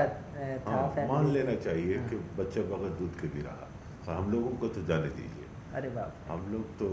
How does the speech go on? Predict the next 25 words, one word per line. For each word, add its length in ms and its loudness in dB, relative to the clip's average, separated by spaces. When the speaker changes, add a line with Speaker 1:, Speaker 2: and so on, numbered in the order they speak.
Speaker 1:
कई 100 -2
बार, 220 2
कई 120 6
बार 160 8
क्या, 280 4
मतलब, 460 -2
महीने 300 0
में 220 -2
बीस 280 0
रोज, 140 2
अ, 120 -6
रोटी 220 -2
मिलती 340 0
थी, 140 -8
दस 260 -4
रोज 140 -2
नहीं 140 -4
मिलती 320 -10
थी। 300 -12
और 80 -2
इसके 240 -4
आदि 240 2
थे 320 -4
मैं, 400 -2
अंजला, 540 -2